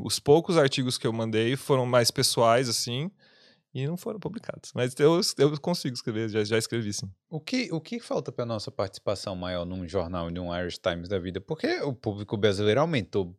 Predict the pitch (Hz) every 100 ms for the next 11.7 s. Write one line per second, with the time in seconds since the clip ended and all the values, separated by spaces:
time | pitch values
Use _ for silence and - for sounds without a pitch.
0 | - 95 90 90 101 92 123 - 139 -
1 | 113 120 151 151 123 107 113 117 104 110
2 | 110 117 156 151 139 151 131 139 - 170
3 | 165 165 156 165 220 123 110 107 113 -
4 | _ _ _ _ _ _ _ _ 120 113
5 | 110 139 - 120 131 143 156 - 233 170
6 | 120 151 147 135 - 147 135 151 151 147
7 | 143 139 131 139 160 165 156 139 123 127
8 | 123 127 131 131 120 127 120 113 113 110
9 | 101 107 110 113 110 - 147 180 202 202
10 | - - - - 110 117 113 113 107 107
11 | 107 - - 117 117 101